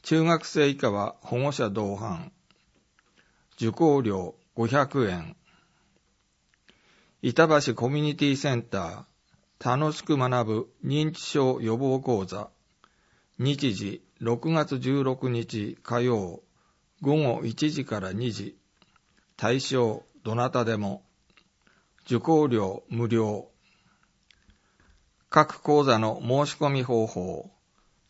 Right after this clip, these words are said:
未来平コミュニティセンターサポーテッドバイ成島建設窓口で、受講料を添えてお申し込みください。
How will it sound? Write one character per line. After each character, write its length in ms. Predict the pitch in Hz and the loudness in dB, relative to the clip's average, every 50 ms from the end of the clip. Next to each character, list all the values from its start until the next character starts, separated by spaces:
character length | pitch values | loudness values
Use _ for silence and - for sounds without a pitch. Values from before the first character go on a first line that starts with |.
| _ - | _ -2
未 120 | 117 123 | 2 4
来 220 | 131 147 151 156 | 6 6 4 4
平 360 | 170 170 156 147 135 120 107 104 | 4 2 2 4 2 0 0 0
コ 140 | - 113 | -2 -2
ミ 140 | 127 131 135 | -2 0 0
ュ 60 | 139 139 | -2 -2
ニ 60 | 135 | -2
テ 100 | - 135 | -2 -2
ィ 100 | 127 123 120 | -2 -2 -2
セ 160 | - 135 127 | -2 -2 -2
ン 80 | 120 113 | -4 -4
タ 140 | - 110 | -4 -4
ー 220 | 101 95 92 - - - | -4 -4 -4 -8 -10 -16
サ 300 | - - - - 113 117 | -18 -10 -2 0 0 2
ポ 180 | - 151 151 147 | 2 2 0 0
ー 60 | 147 | 0
テ 100 | - 156 | -2 -6
ッ 100 | 143 139 | -6 -4
ド 120 | - 139 127 | -4 -4 0
バ 180 | 135 131 117 | 2 2 2
イ 80 | 110 104 | 0 -2
成 320 | - 120 113 113 120 135 | -4 -4 -2 -2 -2 -2
島 300 | - - 147 135 135 135 | -4 -4 -2 -2 -2 -2
建 240 | - 131 127 123 120 | -2 -4 -4 -4 -2
設 320 | - 120 113 - - 110 | -4 -6 -6 -4 -6 -6
窓 280 | 110 113 120 113 127 135 127 | -2 -2 0 0 0 0 -2
口 220 | 117 101 - 107 90 | -2 -4 -6 -8 -8
で、 200 | 87 87 82 - _ _ _ _ _ _ _ _ _ _ _ _ | -8 -10 -10 -12 _ _ _ _ _ _ _ _ _ _ _ _
受 200 | - - 117 117 | -4 -2 0 0
講 280 | - - 170 165 160 160 | 2 4 4 4 6 4
料 300 | 143 131 123 117 107 104 | 4 4 4 4 4 2
を 80 | 104 113 | -2 -4
添 240 | - - 123 123 | -4 -2 0 0
え 20 | 123 | 0
て 180 | - 123 120 123 | 0 0 0 0
お 160 | - 120 113 | 0 -2 -2
申 240 | 113 131 127 117 110 | 0 0 0 0 -2
し 80 | - | -2
込 100 | - 120 | -4 -2
み 140 | 107 107 101 | -2 -2 -4
く 100 | - 104 | -4 -6
だ 140 | 95 98 95 | -6 -6 -6
さ 180 | - 101 90 170 | -6 -8 -8 -8
い。 140 | 160 - | -10 -14